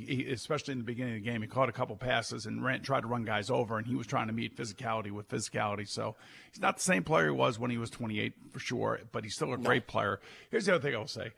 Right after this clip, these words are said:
Speaker 1: If you and I, let's be honest, Mike, if you and I were
Speaker 2: Okay.
Speaker 1: approached by all these different companies to do their commercials, what would we say?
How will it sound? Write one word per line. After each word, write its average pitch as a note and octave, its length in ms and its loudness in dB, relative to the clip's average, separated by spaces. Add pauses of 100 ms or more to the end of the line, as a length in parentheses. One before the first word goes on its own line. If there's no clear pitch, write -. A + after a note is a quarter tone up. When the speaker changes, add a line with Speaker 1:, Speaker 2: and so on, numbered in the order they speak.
(280)
Speaker 1:
If A2 180 -4
you G3+ 180 -2
and E3 100 0
I, G#2 240 -4
let's B2+ 140 -2
be C#3+ 140 2
honest, G2 300 2
Mike, - 320 -6
if A2+ 140 -6
you F#3 160 -2
and E3 80 -2
I B2+ 140 -2
were G#2+ 160 0
Speaker 2:
Okay. - 120 -4
Speaker 1:
approached - 340 -6
by G#2+ 140 0
all B2+ 260 -2
these C#3+ 220 0
different B2 300 -4
companies G#2 440 -4
to A2+ 120 -6
do A2+ 220 -6
their A2 340 -2
commercials, - 600 -4
what C#3 180 2
would A#2+ 140 -4
we A2 120 -2
say? - 340 -6